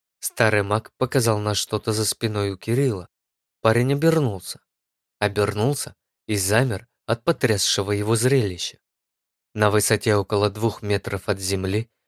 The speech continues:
темноту разрезал иксообразный разлом. Портал ярко светился белым светом. Из него вылезали твари.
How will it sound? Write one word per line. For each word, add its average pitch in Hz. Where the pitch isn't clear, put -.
темноту 104
разрезал 101
иксообразный 101
разлом. 135
Портал 120
ярко 143
светился 123
белым 104
светом. 131
Из 104
него 98
вылезали 101
твари. 107